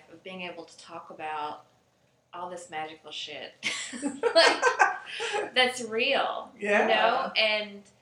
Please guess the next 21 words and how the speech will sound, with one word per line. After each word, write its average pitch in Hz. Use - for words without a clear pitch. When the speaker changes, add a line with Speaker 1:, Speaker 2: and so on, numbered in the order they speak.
Speaker 1:
um, 196
I'm 220
finding 208
interactions 185
and 175
opportunities 180
to -
learn 170
and 170
grow, 170
and 202
some 208
of 254
them 220
have 208
been 196
challenging -
and 190
kind 196
of 196
like, 151